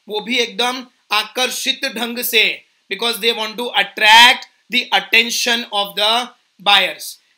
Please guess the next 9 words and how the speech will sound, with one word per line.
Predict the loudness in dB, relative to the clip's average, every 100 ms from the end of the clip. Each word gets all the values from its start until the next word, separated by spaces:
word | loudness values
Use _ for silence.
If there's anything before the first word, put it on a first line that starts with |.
| _
बायर्स | 4 6 6 2
को | -2 -4
अंदर | -4 -6 -4 -4
जाते | -4 -4 -4 0 0
ही | 0 0 0 -2 -4 _ _ -8
फील | -2 2 2
हो | 2 2
जाना | 2 0 2 0
चाहिए | -2 -4 -4 0 0